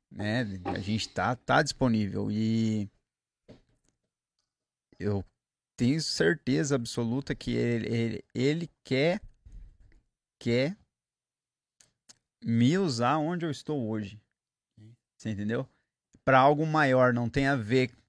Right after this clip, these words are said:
Speaker 1: com a parte financeira.
Speaker 2: É.
Speaker 1: Não
Speaker 2: É.
Speaker 1: tem a ver com isso. Tem a ver com o reino,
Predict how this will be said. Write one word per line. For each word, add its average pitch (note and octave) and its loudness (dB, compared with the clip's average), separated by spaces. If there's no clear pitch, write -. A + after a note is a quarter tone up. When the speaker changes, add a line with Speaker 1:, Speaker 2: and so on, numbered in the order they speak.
Speaker 1:
com C3+ 4
a A#2 0
parte A2+ 0
financeira. A2+ -8
Speaker 2:
É. G#2+ -12
Speaker 1:
Não B2 -8
Speaker 2:
É. A#2 -6
Speaker 1:
tem C3+ -2
a B2+ -4
ver A#2 -6
com A2+ -8
isso. - -12
Tem A#2 -10
a A#2 -8
ver A#2 -2
com C#3 0
o - 4
reino, A2 4